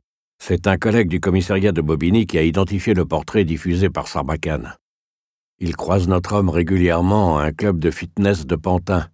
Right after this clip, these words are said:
le Wellform, aux horaires du soir vers vingt heures, vingt et une heures. Il l'a formellement reconnu. On file au club,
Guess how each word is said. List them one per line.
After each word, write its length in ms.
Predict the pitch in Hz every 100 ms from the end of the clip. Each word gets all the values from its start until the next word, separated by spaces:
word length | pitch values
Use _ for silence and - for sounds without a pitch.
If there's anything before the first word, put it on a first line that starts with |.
| _
le 280 | 78 78 76
Wellform, 760 | 71 90 82 - 101 82 62 -
aux 240 | 65 73
horaires 300 | 76 73 78
du 140 | 76 78
soir 400 | - 95 82 73
vers 200 | 76 69
vingt 260 | 90 85
heures, 120 | 101 85
vingt 200 | 90 90
et 40 |
une 180 | 82 87
heures. 280 | 85 69 - _ _ _ _ _ -
Il 180 | 110
l'a 140 | 113 113
formellement 560 | - 143 135 127 127
reconnu. 540 | 117 120 127 95 - - _ _ _ _ -
On 120 | 80
file 200 | 82 101
au 60 | 98
club, 400 | - 110 131 131